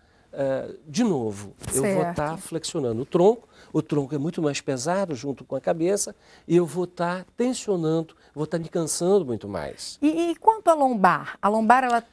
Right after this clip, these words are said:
Speaker 2: tem que tá como?
Speaker 1: Olha,
Speaker 2: Encostada?
Speaker 1: na verdade, eu tenho que ter um apoio até a quarta lombar, no mínimo, não é?
Speaker 2: Que
Speaker 1: Pra
Speaker 2: seria o
Speaker 1: que
Speaker 2: quê?
Speaker 1: eu
Speaker 2: O meio das costas ou o primeiro terço das
Speaker 1: subindo,
Speaker 2: costas?
Speaker 1: não é?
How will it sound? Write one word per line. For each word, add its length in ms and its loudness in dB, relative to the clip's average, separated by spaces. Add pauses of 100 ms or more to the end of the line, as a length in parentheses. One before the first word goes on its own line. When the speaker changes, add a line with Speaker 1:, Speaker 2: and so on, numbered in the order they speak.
Speaker 2:
tem 140 2
que 80 -6
tá 140 2
como? 380 0
Speaker 1:
Olha, 60 0
Speaker 2:
Encostada? 580 4
Speaker 1:
na 120 6
verdade, 600 2
eu 60 2
tenho 160 0
que 60 -20
ter 100 -2
um 80 0
apoio 340 -4
até 420 -2
a 180 -10
quarta 500 -2
lombar, 480 2
no 120 0
mínimo, 600 2 (220)
não 140 2
é? 200 2 (380)
Speaker 2:
Que 100 -4
Speaker 1:
Pra 100 4
Speaker 2:
seria 140 4
o 40 0
Speaker 1:
que 60 0
Speaker 2:
quê? 80 8
Speaker 1:
eu 40 -2
Speaker 2:
O 40 -6
meio 200 0
das 200 -4
costas 480 -2
ou 60 2
o 40 -2
primeiro 340 0
terço 360 0
das 200 4
Speaker 1:
subindo, 80 2
Speaker 2:
costas? 420 0
Speaker 1:
não 100 0
é? 240 -2